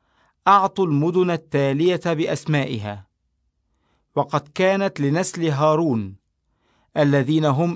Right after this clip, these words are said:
إحدى عائلات القهاتيين الذين كانوا من اللاويين،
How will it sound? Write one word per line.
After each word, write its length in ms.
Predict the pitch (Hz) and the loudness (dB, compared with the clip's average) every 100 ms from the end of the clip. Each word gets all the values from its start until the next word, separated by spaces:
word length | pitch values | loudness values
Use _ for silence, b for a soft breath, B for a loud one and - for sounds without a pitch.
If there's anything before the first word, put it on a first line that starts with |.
| 240 | -4
إحدى 280 | 196 180 180 | -8 -4 0
عائلات 680 | 180 139 147 160 139 175 170 | 2 2 2 2 2 0 0
القهاتيين 1160 | 151 143 143 127 165 165 147 135 139 180 190 160 | -6 -2 0 0 -2 -2 -4 -6 -4 -2 -2 0
الذين 640 | 139 135 131 170 175 143 | 0 0 -2 -4 -2 -2
كانوا 440 | 139 175 180 175 | -2 -2 -2 -2
من 240 | 156 170 165 | -2 -2 -2
اللاويين، 920 | 147 151 160 156 151 143 123 107 101 | 0 0 0 -2 -4 -2 -2 -2 -6